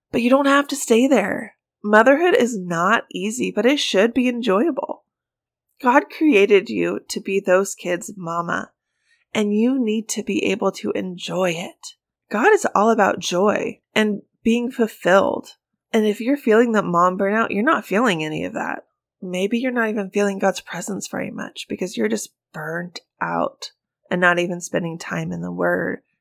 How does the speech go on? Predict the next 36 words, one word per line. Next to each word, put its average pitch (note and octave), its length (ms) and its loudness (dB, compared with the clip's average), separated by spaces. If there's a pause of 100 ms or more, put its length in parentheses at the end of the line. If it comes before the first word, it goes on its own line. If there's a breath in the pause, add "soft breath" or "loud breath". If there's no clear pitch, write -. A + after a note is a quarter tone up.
and G3+ 120 -8
spending F#3+ 380 0
time F3 320 -6
with E3+ 180 -16
Jesus. - 640 -10 (520)
A C4+ 80 -2
few C#4+ 200 4
years C4 300 0
ago, B3+ 320 2
I F#3 160 2
was A#3 160 2
burnt F3 280 -8
out. - 340 0 (420)
My A3 100 4
father-in-law G#3 580 4
li-, G#3 160 0
was - 280 0
living F3+ 300 2
with F3+ 160 -6
us G3 260 -2
in G3 80 -4
the F#3 80 -4
start E3+ 320 4
of E3+ 100 4
our E3+ 120 2
marriage. E3 640 -4 (680)
I F3 60 2
don't F3+ 200 4
recommend F3+ 520 0
it. F#3 180 2 (400)
When A#3+ 200 2
you're G#3 120 4
in G#3+ 220 2
a A3 100 2
new G#3 160 4
marriage, F3+ 680 -2